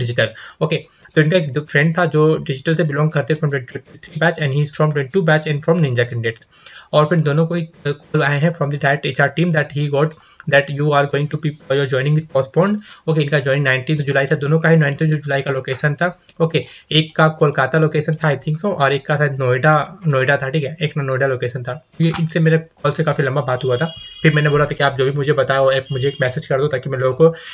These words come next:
अ, दिखा पाऊँ कि आप लोग फिर believe करोगे नहीं। ओके, ये पूरा फुल इन्फॉर्मेशन है कि ये लोगों को यहाँ पर ऑनबोर्डिंग ज्वाइनिंग के पोस्टपोन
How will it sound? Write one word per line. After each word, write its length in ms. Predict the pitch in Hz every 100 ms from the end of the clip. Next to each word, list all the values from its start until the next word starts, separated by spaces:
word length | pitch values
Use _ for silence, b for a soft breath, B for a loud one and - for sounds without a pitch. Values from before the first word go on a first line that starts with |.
| B
अ, 80 | 143
दिखा 240 | 135 143 156
पाऊँ 240 | 147 139
कि 60 | 147
आप 140 | 139
लोग 100 | 151
फिर 80 | 156 - -
believe 200 | 156 160
करोगे 320 | 143 147 143
नहीं। 120 | 147 151 b -
ओके, 240 | 170 165 165 _ _ _ _ _ _ _ _ - - -
ये 40 | 175
पूरा 180 | 185
फुल 200 | 170 -
इन्फॉर्मेशन 460 | 165 165 156 147 165
है 100 | 180
कि 140 | 175 160
ये 100 | 127
लोगों 180 | 143 147
को 120 | 147
यहाँ 120 | 151 147
पर 160 | 151 143
ऑनबोर्डिंग 360 | 131 131 156
ज्वाइनिंग 260 | 147 131 143
के 80 | 156
पोस्टपोन 460 | 151 135 - 147